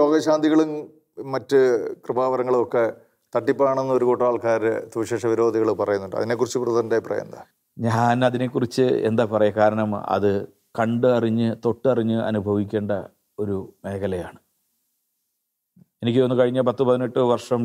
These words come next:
Speaker 2: ഡിവൈനിൽ ശുശ്രൂഷ ചെയ്തപ്പോൾ ലക്ഷക്കണക്കിന് ജനങ്ങൾ ശുശ്രൂഷയിൽ പങ്കെടുത്തിട്ടുണ്ട്.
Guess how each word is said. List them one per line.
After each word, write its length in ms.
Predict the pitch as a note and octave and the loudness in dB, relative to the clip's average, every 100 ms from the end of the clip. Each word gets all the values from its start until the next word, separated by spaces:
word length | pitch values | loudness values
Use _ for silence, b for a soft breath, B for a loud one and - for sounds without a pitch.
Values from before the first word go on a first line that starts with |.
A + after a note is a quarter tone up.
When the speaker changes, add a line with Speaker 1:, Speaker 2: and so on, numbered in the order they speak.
| A2+ | 4
Speaker 2:
ഡിവൈനിൽ 320 | A2+ A2 A2 | 4 4 0
ശുശ്രൂഷ 380 | A2 G#2 A#2 G#2 A2+ | -4 -6 -4 -4 -2
ചെയ്തപ്പോൾ 400 | A2+ G2+ G2+ G#2 G#2 F2+ - _ _ _ _ _ _ _ _ _ G#2+ | 0 -2 -2 -2 -2 -4 -10 _ _ _ _ _ _ _ _ _ -4
ലക്ഷക്കണക്കിന് 760 | A2 - E3+ E3 C#3+ B2 B2+ G#2+ | -4 0 -2 0 -2 0 0 0
ജനങ്ങൾ 340 | A2 G#2 G#2 - - _ _ _ _ _ - | -2 -2 -4 -6 -10 _ _ _ _ _ -16
ശുശ്രൂഷയിൽ 500 | G#2 A#2+ G#2+ G#2+ G2+ G#2 | -8 -6 0 0 0 -2
പങ്കെടുത്തിട്ടുണ്ട്. 640 | F#2+ G2 F2 E2 E2 D#2 | -4 -4 -6 -12 -16 -18